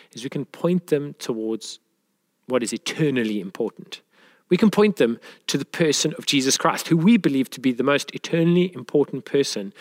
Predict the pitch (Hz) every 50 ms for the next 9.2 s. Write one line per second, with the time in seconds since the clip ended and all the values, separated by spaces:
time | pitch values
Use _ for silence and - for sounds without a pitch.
0 | - - - - - _ - - 113 104 - _ _ _ _ _ - 156 165 147
1 | 180 156 127 117 110 107 110 123 123 113 - - - - 110 104 98 - _ -
2 | - - _ _ _ _ _ - - 107 101 110 120 123 123 123 135 147 151 147
3 | _ _ - - - - _ - 104 101 - - - - - - 165 175 170 147
4 | 110 85 82 107 139 - - - - - _ - 131 131 131 135 127 - - _
5 | _ _ _ - 135 139 147 - 214 247 240 143 92 - - - - - 143 151
6 | 139 - 135 151 160 147 - - - - - - - - 147 151 147 151 175 190
7 | 175 - - - - - 156 113 - _ - 139 120 131 151 143 - 135 - -
8 | - 175 170 165 165 165 156 151 139 123 110 101 98 98 92 - - - - -
9 | - 123 -